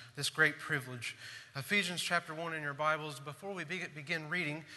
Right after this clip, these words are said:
in verse thirteen in just a moment, I want you to know that the Word of God is quick. That word quick means that it is alive, it is powerful, and it's sharper than any two-edged sword, piercing even to the dividing asunder of soul and spirit and of the joints and marrow,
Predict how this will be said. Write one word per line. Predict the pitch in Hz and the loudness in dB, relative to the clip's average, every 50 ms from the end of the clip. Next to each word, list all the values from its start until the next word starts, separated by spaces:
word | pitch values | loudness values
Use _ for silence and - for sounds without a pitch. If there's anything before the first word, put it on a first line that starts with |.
| - - - - | -16 -16 -12 -6
in | 135 135 131 | -4 -4 2
verse | 127 151 160 151 - - | 4 4 6 6 4 2
thirteen | 165 156 143 - - 170 170 160 | 2 0 0 0 -2 -2 -2 -2
in | 151 147 | -2 -2
just | 151 156 - - | -2 -4 -4 -4
a | |
moment, | 156 156 160 151 143 143 143 | -4 -2 -2 -2 0 0 0
I | 151 | 0
want | 180 220 220 - | 0 -2 -2 -2
you | 214 | -4
to | 190 | -2
know | 190 190 185 175 170 | -2 -2 -2 -2 -2
that | 151 143 131 - | -4 -6 -6 -8
the | 147 | -10
Word | 143 156 190 214 220 | -6 -2 -2 -2 -2
of | 202 156 156 | -2 -2 2
God | 180 190 196 196 190 | 4 4 4 4 2
is | 170 165 147 - - - - | -2 -2 -4 -6 -8 -12 -8
quick. | - 180 160 147 - - - - - - - - - - - - - - | -4 -2 -2 -2 -2 -6 -12 -16 -16 -16 -18 -18 -18 -20 -20 -18 -8 -6
That | 156 165 | -4 -2
word | 185 180 165 143 | -2 -2 -4 -4
quick | - - 208 208 202 - | -2 0 0 0 0 -2
means | 185 185 196 202 196 160 | -4 -2 -2 -2 -2 -4
that | 156 151 | -6 -4
it | 180 202 208 | -2 -2 -2
is | 226 202 185 | -2 -2 -2
alive, | 190 160 151 160 170 165 156 147 135 123 123 123 123 - - - - - - - - - - - - - | -4 0 4 6 6 8 6 6 4 2 -2 -6 -8 -12 -16 -20 -20 -20 -20 -20 -20 -20 -20 -18 -4 0
it | 147 | 0
is | 156 151 | 0 0
powerful, | - - - 208 208 180 156 151 139 - 151 147 | 0 6 10 12 12 12 12 8 4 0 -4 -4
and | 147 143 | -4 -4
it's | 143 - | -4 -2
sharper | - - - 208 214 208 214 214 | 0 8 10 10 10 10 6 2
than | 180 190 190 | 0 2 2
any | 196 196 190 185 | 2 2 0 -2
two-edged | 160 - - 220 214 202 202 - 196 196 156 | -4 -4 -2 2 2 2 2 2 -2 -4 -2
sword, | - - - 170 156 143 135 123 117 123 120 - - - - - - - - | -4 -4 -4 -4 -4 -2 -2 -2 -4 -6 -8 -10 -14 -16 -18 -18 -20 -8 8
piercing | - 233 254 214 - - 190 175 | 12 12 12 12 10 6 2 0
even | 175 175 170 180 175 | 0 0 0 -2 -2
to | - | -2
the | - 170 | -2 -2
dividing | 151 156 147 156 160 170 165 170 | -2 0 2 4 4 4 4 0
asunder | 165 151 - - 160 151 151 139 135 | -4 -6 -6 -6 -6 -6 -6 -6 -6
of | 135 117 | -6 -6
soul | - - 175 170 170 156 151 | -6 -4 -4 -2 -2 -4 -4
and | 143 139 127 | -6 -6 -8
spirit | - - - 175 170 160 143 135 131 143 | -8 -4 2 4 4 4 4 2 -2 -6
and | 151 156 | -6 -6
of | 151 143 | -6 -8
the | 151 | -8
joints | 143 127 156 180 185 180 - - | -8 -6 -6 -6 -6 -6 -6 -8
and | 180 160 165 | -8 -4 0
marrow, | 175 170 160 151 139 131 | 2 2 2 2 0 -2